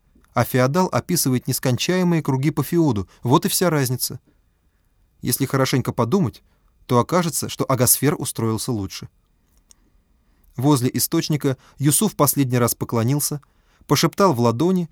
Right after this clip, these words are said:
и начал скатывать плетеный коврик. Фома кивнул издали, пока, мол. И сейчас же Юсуф подбежал к нему, кося взглядом на жен и давая понять, что намерен сообщить шейху нечто важное.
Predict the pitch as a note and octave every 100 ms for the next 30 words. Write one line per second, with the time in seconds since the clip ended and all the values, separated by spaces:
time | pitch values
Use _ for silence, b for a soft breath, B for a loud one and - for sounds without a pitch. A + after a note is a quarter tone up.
0 | b - E3 A#3 F#3 D3 - D#3 D#3+ D#3+
1 | - A#2+ B2 A2+ - A2+ F#2+ F#2 - _
2 | _ _ _ _ _ _ _ _ _ -
3 | G3 B3 A#3 G3+ E3+ F3+ C3+ B2 A2+ A2
4 | F#2+ _ _ _ - C3 B2+ A#2+ G#2 F#2
5 | _ _ _ _ _ _ _ _ - -
6 | C3 D3+ D3+ B2 B2 A#2+ - C3 - A2+
7 | A#2+ A#2 B2 - A#2 D3 E3+ _ _ -
8 | A#2 - A#2 G#2 A#2 A2 G#2+ G#2+ G#2 E3+
9 | E3 _ _ _ B2 B2 A#2+ A#2 - A#2+
10 | B2+ - b b - B2 A#2 A#2+ B2+ A#2
11 | - A2 - B2 - B2 A#2+ A#2+ - A#2
12 | A2+ - A#2 A2 F2+ A2+